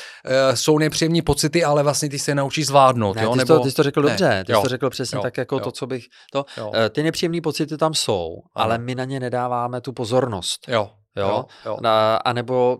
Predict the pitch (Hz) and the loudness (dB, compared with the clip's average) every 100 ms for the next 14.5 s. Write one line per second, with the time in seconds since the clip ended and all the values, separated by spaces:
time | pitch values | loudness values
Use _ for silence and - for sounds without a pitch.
0 | 113 113 - 127 - 127 - 127 135 120 | -4 -8 -6 -6 -2 -4 -4 -8 -10 -6
1 | 117 117 - 135 123 113 117 113 127 120 | -6 -6 -8 -8 -6 -6 -8 -10 -10 -10
2 | 110 117 110 127 113 107 - 123 131 127 | -10 -10 -10 -8 -8 -8 -8 -8 -8 -12
3 | 113 113 117 - 113 117 113 143 - 135 | -12 -10 -10 -10 -12 -10 -10 -10 -10 -8
4 | 117 92 92 - - - - 95 117 117 | -8 -10 -16 -20 -20 -16 -14 -6 -4 -4
5 | - 123 117 - _ 120 110 - 135 131 | 2 2 2 -6 _ -8 -8 -4 -4 -4
6 | - 117 110 113 127 120 123 127 - - | -8 -10 -10 -4 -2 -2 -6 -8 -10 -14
7 | 107 110 113 127 113 104 107 120 - - | -10 -8 -6 -4 -2 -4 -6 -12 -20 -20
8 | - 117 - 170 170 147 131 113 131 131 | -12 -10 -6 -6 -6 -8 -8 -4 -2 -2
9 | 120 131 120 127 139 120 101 104 113 - | -4 -2 -2 -2 -4 -4 -4 -4 -6 -12
10 | - - _ _ - - 123 123 127 127 | -20 -20 _ _ -10 -4 0 2 2 0
11 | 127 - 123 117 151 143 135 127 113 120 | 0 -2 0 0 -2 -2 -2 -2 -4 -6
12 | - 131 - 123 117 135 135 131 127 123 | -8 -8 -4 -6 0 0 2 0 0 -2
13 | - 147 98 98 120 95 135 135 113 95 | -2 -4 -6 -10 -10 -8 -8 -8 -8 -8
14 | 98 95 90 85 | -6 -8 -10 -12